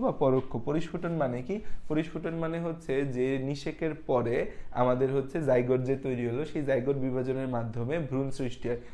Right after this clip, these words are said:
সেই ভ্রূণের যে পরিস্ফুটন, ভ্রূণ থেকে পূর্ণাঙ্গ প্রাণীটা যে তৈরি, সেটাকে বলা হয় পরিস্ফুটন। ওইটা নিয়ে আর কথাবার্তা বলবো না, এই কয়টা কথা হচ্ছে আমরা মনে রাখবো। তাহলে এই হচ্ছে আমাদের এই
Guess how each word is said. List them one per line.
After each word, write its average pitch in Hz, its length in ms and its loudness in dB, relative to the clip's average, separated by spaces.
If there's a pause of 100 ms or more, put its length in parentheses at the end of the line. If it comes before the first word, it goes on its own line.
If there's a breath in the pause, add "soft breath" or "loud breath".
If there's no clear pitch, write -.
(100)
সেই 156 200 2
ভ্রূণের 175 380 4
যে 180 60 2 (100)
পরিস্ফুটন, 120 460 -2 (120)
ভ্রূণ 160 240 0
থেকে 190 140 0 (100)
পূর্ণাঙ্গ 165 340 0 (140)
প্রাণীটা 113 440 2
যে 113 140 0
তৈরি, 120 200 0 (120)
সেটাকে 123 380 -2
বলা 127 200 0
হয় 185 160 4 (320 loud breath)
পরিস্ফুটন। - 540 -4
ওইটা 135 220 -4
নিয়ে 139 160 -2
আর 127 140 -6
কথাবার্তা 120 380 -6 (100)
বলবো 120 280 -4
না, 202 60 2 (440 loud breath)
এই 170 60 2 (100)
কয়টা 143 220 0 (100)
কথা 117 240 -6
হচ্ছে - 260 -4
আমরা 185 120 -2 (120)
মনে 120 220 4
রাখবো। - 260 -4 (300 loud breath)
তাহলে 135 180 2 (160)
এই 190 140 6
হচ্ছে 196 240 -2 (120)
আমাদের 135 380 0 (300)
এই 147 100 4